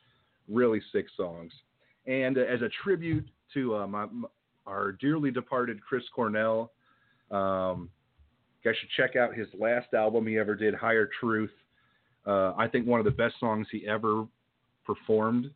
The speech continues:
is on it. It's called Nearly Forgot My Broken Heart. So check that out as well. So, one love, Chris Cornell. All right,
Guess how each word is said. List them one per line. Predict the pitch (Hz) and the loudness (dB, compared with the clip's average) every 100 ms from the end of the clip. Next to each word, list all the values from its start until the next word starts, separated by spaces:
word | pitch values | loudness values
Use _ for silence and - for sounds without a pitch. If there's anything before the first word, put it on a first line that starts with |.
| _ | _
is | 104 | -2
on | 101 117 117 | 0 0 2
it. | 127 - _ _ _ _ | 0 -4 _ _ _ _
It's | - | -4
called | 113 104 | 0 0
Nearly | 107 117 110 - | 0 0 0 -2
Forgot | 104 107 | 0 0
My | 101 | 0
Broken | 107 107 110 | 2 2 2
Heart. | 101 107 104 - - _ _ _ _ _ | 0 2 2 0 -6 _ _ _ _ _
So | - 87 85 82 | -12 -10 -12 -8
check | - 98 | -2 -2
that | 101 90 | -2 -4
out | 87 87 | -4 -6
as | 82 | -8
well. | 87 - - _ - | -10 -10 -16 _ -12
So, | 143 69 - _ _ _ _ _ _ _ _ _ - - - - - _ _ _ | -10 -10 -14 _ _ _ _ _ _ _ _ _ -20 -20 -20 -20 -20 _ _ _
one | 110 117 | 2 4
love, | 110 101 - | 6 4 2
Chris | - - | -4 -4
Cornell. | 104 92 78 - _ _ _ _ _ _ _ _ _ _ _ _ _ _ _ _ _ _ 120 | -4 -4 -8 -14 _ _ _ _ _ _ _ _ _ _ _ _ _ _ _ _ _ _ 0
All | 139 135 | 2 4
right, | 110 - | 2 -2